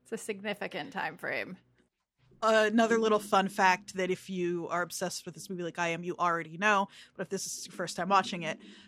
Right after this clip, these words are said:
Speaker 2: um, so again, Can't Hardly Wait comes out, like, two or three years after this. I think it's ninety-eight.
Speaker 1: Mm-hmm.
Speaker 2: It's
Speaker 1: Yeah.
Speaker 2: another, it's an Ethan Embry movie.
Speaker 1: Yeah.
Speaker 2: Um,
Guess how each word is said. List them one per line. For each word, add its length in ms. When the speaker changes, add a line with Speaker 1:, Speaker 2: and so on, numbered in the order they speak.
Speaker 2:
um, 300
so 240
again, 240
Can't 240
Hardly 220
Wait 180
comes 220
out, 160
like, 160
two 360
or 80
three 200
years 160
after 220
this. 180
I 20
think 140
it's 100
ninety-eight. 720
Speaker 1:
Mm-hmm. 320
Speaker 2:
It's 80
Speaker 1:
Yeah. 100
Speaker 2:
another, 220
it's 180
an 120
Ethan 260
Embry 240
movie. 420
Speaker 1:
Yeah. 220
Speaker 2:
Um, 400